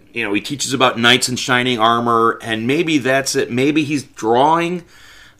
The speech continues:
on his knowledge of this, but it just doesn't ring true, because not only would you have to have knowledge of this, you would have to have the chutzpah to do this. And up to this point, why would he have the chutzpah to do this? He's just been a normal,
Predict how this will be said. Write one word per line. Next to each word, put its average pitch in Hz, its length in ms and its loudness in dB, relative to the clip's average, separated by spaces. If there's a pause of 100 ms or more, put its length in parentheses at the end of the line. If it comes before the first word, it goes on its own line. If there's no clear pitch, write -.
(240)
on 147 180 -2
his 123 260 -2
knowledge 135 480 2
of 147 140 -2
this, - 520 -2 (840)
but 127 180 2
it 123 140 2
just - 180 -2
doesn't 147 320 2
ring 131 220 0
true, 151 440 2
because 110 540 -2 (240)
not 131 220 2
only 147 180 0
would 127 160 0
you 123 80 2
have 123 200 2
to 123 60 -6
have 113 140 2
knowledge 120 400 4
of 95 140 -4
this, 92 260 -2
you 117 100 -4
would 120 120 2
have 113 240 -2
to 101 100 -12
have 107 300 2
the 92 160 0
chutzpah 104 720 4
to 104 80 -10
do 123 260 2
this. 85 320 -8 (500)
And 143 140 -2
up 156 100 0
to 156 80 2
this 190 220 6
point, 104 420 -4 (380)
why 131 240 6
would 160 120 4
he 143 80 2
have 147 140 4
the 120 80 2
chutzpah 131 440 4
to 120 60 -2
do 139 260 2
this? - 240 -4
He's 107 180 -6
just 123 240 -4
been 131 120 2
a 113 100 2
normal, 127 580 0